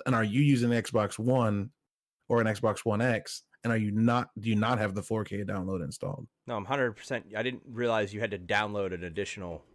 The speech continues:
Speaker 2: a different version for the Xbox One Enhanced. I thought it just
Speaker 1: Don't
Speaker 2: No.
Speaker 1: Enhanced, like, four K is bigger than, than not four K.
Speaker 2: No, I understand.
Speaker 1: Right?
Speaker 2: I totally understand that, but I,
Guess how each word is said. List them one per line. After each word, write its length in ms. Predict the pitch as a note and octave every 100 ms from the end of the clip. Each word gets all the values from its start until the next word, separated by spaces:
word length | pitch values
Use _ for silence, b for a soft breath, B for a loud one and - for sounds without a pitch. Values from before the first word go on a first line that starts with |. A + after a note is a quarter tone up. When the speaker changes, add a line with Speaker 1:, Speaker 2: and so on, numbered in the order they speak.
| _
Speaker 2:
a 80 | F#2+
different 400 | F2+ G#2+ G2 E2+ _ _ -
version 580 | G2+ A2+ G#2+ F#2 E2 D2+
for 160 | G#2+
the 120 | F2+
Xbox 420 | F2 F2 - F2+ -
One 120 | F2
Enhanced. 460 | D2+ G#2 D2+ - D#2
I 60 |
thought 200 | E2+ G2
it 100 | E2
just 280 | D2 E2+ -
Speaker 1:
Don't 180 | B2+ C#3+ - - _
Speaker 2:
No. 220 | A2 D#2+ -
Speaker 1:
Enhanced, 420 | D3+ C#3 F3 E3+
like, 180 | - D3
four 200 | - F#3+
K 180 | G3 F#3
is 120 | F3+
bigger 280 | B2 D#3 C#3
than, 300 | A2+ G#2+ G#2 - -
than 180 | A2
not 220 | G#2+ C3 -
four 240 | - -
K. 320 | - - - - _
Speaker 2:
No, 120 | C#3+
I 100 | B2+
understand. 380 | D3 A#2+ A2 D#4+
Speaker 1:
Right? 100 | - - _ _
Speaker 2:
I 80 | C3
totally 340 | - A3+ G#3+
understand 380 | D3 A#2 E3 C3+
that, 160 | E3 -
but 100 | A2
I, 160 | G#2+